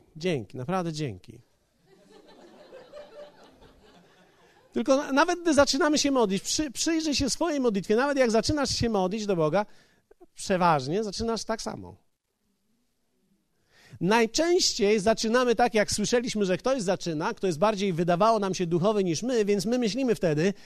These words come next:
że jak zaczniemy tak jak on, to nasza modlitwa będzie bardziej duchowa niż ta, którą my byśmy wymyślali. A to nie jest prawdą.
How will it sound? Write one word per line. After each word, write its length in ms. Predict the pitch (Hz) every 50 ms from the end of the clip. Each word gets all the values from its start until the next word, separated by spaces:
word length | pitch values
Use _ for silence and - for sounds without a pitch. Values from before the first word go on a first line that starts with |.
| - - -
że 80 | 151
jak 140 | 170 175 170
zaczniemy 380 | 156 190 - - 233 233 233 208
tak 160 | - 220 -
jak 140 | 208 175 - -
on, 320 | 277 285 233 214 233 226
to 120 | - 208
nasza 240 | 202 214 208 - 208
modlitwa 380 | 202 208 202 330 277 - 190 185
będzie 240 | 196 196 185 196 180
bardziej 320 | 185 196 196 185 214 208
duchowa 440 | 190 190 - 254 233 185 180 185 - - - -
niż 320 | - 226 233 233 226 - -
ta, 240 | - 208 190 190 208
którą 240 | 175 220 220 233
my 140 | 269 339 330
byśmy 280 | 285 262 202 170 196 185
wymyślali. 500 | 175 175 160 151 - - 135 123 110 - _ _ _ _ _ _ _ _ _ _ _ _ _ _ _ _ _ _ _ _ _ _ _ _ _ -
A 120 | - - 427
to 120 | - 330
nie 80 | 339 311
jest 220 | 320 320 - -
prawdą. 600 | - 285 285 311 330 370 349 233 185 120 104 -